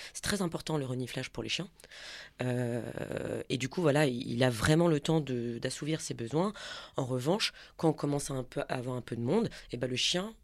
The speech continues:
va être formé à revenir naturellement vers, euh, là où le bénéficiaire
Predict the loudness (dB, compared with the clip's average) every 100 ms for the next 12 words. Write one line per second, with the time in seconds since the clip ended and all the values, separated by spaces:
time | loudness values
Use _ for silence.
0 | -10 -2 0 0 -2 -4 -2 -4 -6 -12
1 | -20 -20 -6 2 4 4 0 -4 0 2
2 | 2 0 2 0 0 -2 0 0 2 2
3 | 2 -4 -20 -20 _ _ -6 0 2 2
4 | 2 2 2 4 2 2 2 0 -4 -6
5 | 2 4 4